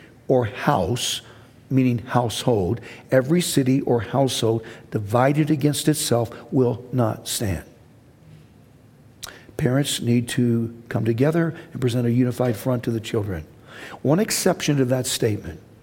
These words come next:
is if a step-parent has acted in disobedience to Scripture. One reason I said that is because it's not uncommon to find a stepfather that has been sexually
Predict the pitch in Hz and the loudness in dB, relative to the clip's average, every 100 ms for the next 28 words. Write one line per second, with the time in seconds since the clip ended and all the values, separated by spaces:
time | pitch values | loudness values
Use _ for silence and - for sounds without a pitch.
0 | - - - - 127 160 156 139 - 196 | -20 -14 -12 0 2 4 4 0 2 2
1 | 196 202 - 117 78 - - - - - | 2 2 0 0 -2 -8 -14 -20 -20 -20
2 | - - 131 - - 170 165 151 - 135 | -20 -2 0 0 0 0 2 0 2 2
3 | 147 139 139 131 135 135 120 - 110 - | 2 0 2 2 2 2 -2 -2 -4 -2
4 | 131 - - 76 - - - - - - | -4 -2 -8 -8 -12 -20 -20 -20 -20 -20
5 | - - - - - 156 196 160 202 190 | -20 -20 -18 -16 2 2 4 4 4 4
6 | 143 139 - 120 113 - - 151 117 - | 2 0 -2 -2 0 2 4 2 2 -2
7 | 78 101 - - 147 - 139 - 143 139 | -4 -6 -12 0 0 2 0 2 2 2
8 | - 143 135 - - - - - - - | 2 0 2 -4 -8 -12 -20 -20 -20 -4
9 | 123 156 214 214 214 196 - 208 185 92 | 0 2 2 2 0 0 -2 0 2 0
10 | 78 - - - - - - - - - | -2 -10 -20 -20 -20 -20 -20 -20 -20 -20
11 | - - - - - - - 120 156 151 | -20 -20 -20 -20 -20 -10 -2 0 2 2
12 | 139 - 170 160 - 117 87 78 - - | 2 2 0 0 -2 0 -2 -6 -12 -20
13 | - - - - - - 123 120 135 120 | -20 -20 -20 -20 -20 -6 -2 0 0 -4
14 | - - 151 - 156 143 | -2 0 0 0 0 0